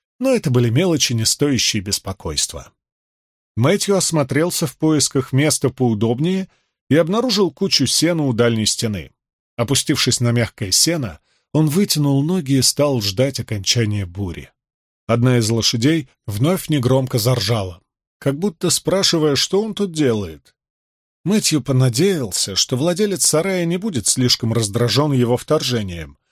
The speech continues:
В любом случае, он не собирался прямо сейчас топать до особняка Бидвелла, рискуя захлебнуться на полпути. Близкий удар грома и вспышка молнии напугали лошадей с ржанием заметавшихся в стойлах. Ливень не ослабевал,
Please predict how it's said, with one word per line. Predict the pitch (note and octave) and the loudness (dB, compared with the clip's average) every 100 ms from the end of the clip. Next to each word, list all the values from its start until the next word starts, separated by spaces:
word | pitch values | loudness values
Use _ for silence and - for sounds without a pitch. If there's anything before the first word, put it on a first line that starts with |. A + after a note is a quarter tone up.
| _ _ - | _ _ -2
В | A#2 | 0
любом | A2 F3+ G#3+ | 2 2 0
случае, | - G#3+ G3 F#3 E3+ | 0 0 0 0 0
он | G#3 A3 | 0 0
не | G#3+ | 2
собирался | - E3 C3+ C#3+ - B2+ | 2 2 2 2 0 -2
прямо | B2 A#2 G2+ | 0 -2 -2
сейчас | G#2 - D#3+ - | -2 0 0 0
топать | - C3 D#3+ C#3 - | 0 -2 -2 -6 -2
до | A#2 A#2 | 0 0
особняка | - A2 A2 A#2 G2+ | 0 0 -2 -2 0
Бидвелла, | B2 D#3 D#3 D3+ C#3+ - _ - | 0 0 2 2 0 -6 _ 0
рискуя | F3 E3+ - B2 B2+ | 2 2 0 2 2
захлебнуться | C3 - F#3+ G#3 A3 - - | 2 -2 -2 -2 -2 -2 -2
на | A2 G2+ | -2 0
полпути. | B2+ G2 D#3+ C#3 G2+ D#2 _ _ _ _ _ _ _ - | -2 -2 -4 -4 -6 -6 _ _ _ _ _ _ _ -2
Близкий | A2 C#3+ C#3 - | 2 2 2 0
удар | A#2+ A#2+ G#2+ | 2 0 0
грома | G#2+ D3 F3+ D#3+ | 0 2 2 0
и | D3 | -2
вспышка | - - D3+ - | -2 0 0 0
молнии | A#2+ E3 F#3+ F#3 F3+ - - - | 0 0 0 0 -2 -4 -10 -2
напугали | G#3+ - G3 C#3+ A#2+ G2+ | 0 2 0 2 2 0
лошадей | F#2+ - A2+ C#3 F3 - - | -4 -4 0 2 0 -4 -4
с | - F#3 | 0 2
ржанием | C3+ A2+ C3+ C#3+ C#3 | 2 2 2 2 0
заметавшихся | A#2+ A#2+ A2+ A#2 A2+ - - - | 0 0 0 -2 -2 -4 -4 -4
в | - | -4
стойлах. | - F#2+ D2+ C2+ - - _ _ _ _ _ - | -4 -4 -6 -12 -18 -20 _ _ _ _ _ 0
Ливень | E3 G3+ D#3 | 2 2 2
не | B2+ | 2
ослабевал, | A#2+ - A#2+ G#2+ A#2 F#3+ F#3+ | 2 0 0 0 0 0 -2